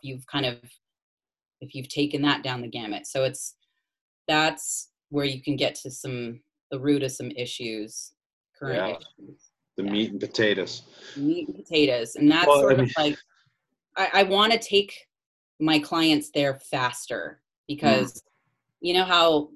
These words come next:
Speaker 1: we call it doorknob conversation, where it's like
Speaker 2: Mm-hmm.
Speaker 1: they start walking out and you're like, "Wait, what the f-, why are you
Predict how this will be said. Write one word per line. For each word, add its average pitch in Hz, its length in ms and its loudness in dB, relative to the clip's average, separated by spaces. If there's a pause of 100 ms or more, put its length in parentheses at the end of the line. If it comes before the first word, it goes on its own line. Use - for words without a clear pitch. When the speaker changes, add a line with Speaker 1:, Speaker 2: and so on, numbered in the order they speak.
(100)
Speaker 1:
we 151 180 -4
call 156 240 4
it 147 140 -6
doorknob 147 520 2
conversation, 151 840 2
where 139 140 0
it's 127 180 -6
like 127 180 2
Speaker 2:
Mm-hmm. 113 100 2
Speaker 1:
they 135 100 -4
start 131 300 -6
walking 131 400 0
out 131 200 -4
and - 80 -12
you're 135 120 -8
like, 123 300 -2
"Wait, 131 340 -4
what 147 240 -4
the 123 80 -4
f-, 113 80 -14 (140)
why 147 460 0
are 143 60 0
you 139 180 -4